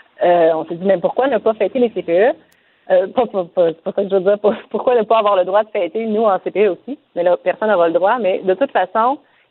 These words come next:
la problématique qu'on voit, c'est que est-ce que les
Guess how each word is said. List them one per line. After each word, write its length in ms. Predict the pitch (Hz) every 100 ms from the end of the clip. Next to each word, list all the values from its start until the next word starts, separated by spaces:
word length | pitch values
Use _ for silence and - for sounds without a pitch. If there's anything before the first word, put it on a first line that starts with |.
| - _ _ _ -
la 140 | 202
problématique 580 | 262 226 202 175 160 - -
qu'on 180 | 202 160
voit, 320 | 170 202 233 -
c'est 100 | 165
que 140 | 190
est-ce 400 | 185 - 262 -
que 60 | 247 214 208 208 220
les 340 | 247 254 254